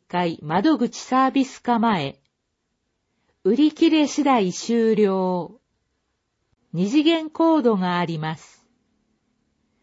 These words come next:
農水産業振興課。電話、八二二の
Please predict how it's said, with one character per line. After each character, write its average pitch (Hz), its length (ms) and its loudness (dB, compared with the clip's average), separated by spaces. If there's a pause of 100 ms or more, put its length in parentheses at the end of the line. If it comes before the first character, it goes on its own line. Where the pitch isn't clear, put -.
(240)
農 285 260 0
水 302 300 2
産 302 320 -2
業 202 260 0
振 220 320 -6
興 196 320 0
課。 - 320 -6 (600)
電 220 320 2
話、 196 240 -2 (340)
八 269 380 -2
二 302 260 -4
二 208 160 0
の 170 300 -6